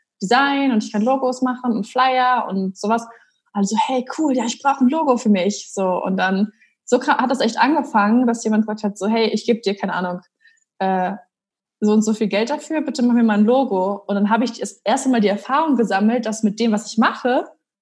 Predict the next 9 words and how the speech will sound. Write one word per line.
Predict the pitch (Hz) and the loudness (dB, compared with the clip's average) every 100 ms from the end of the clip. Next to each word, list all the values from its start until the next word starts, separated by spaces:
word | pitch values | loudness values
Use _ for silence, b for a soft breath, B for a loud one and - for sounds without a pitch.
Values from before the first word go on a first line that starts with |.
| _ _ _ 208 | _ _ _ -2
also | 214 | 0
einfach | 208 220 202 | 2 0 0
so, | 226 294 320 311 392 | -2 0 2 2 0
dass | 214 | -6
ich | - | -4
damit | 190 202 | -4 -2
Geld | 254 - | -4 -4
verdienen | 220 196 185 | -4 -4 -6
kann. | - 175 185 208 | -8 -12 -10 -10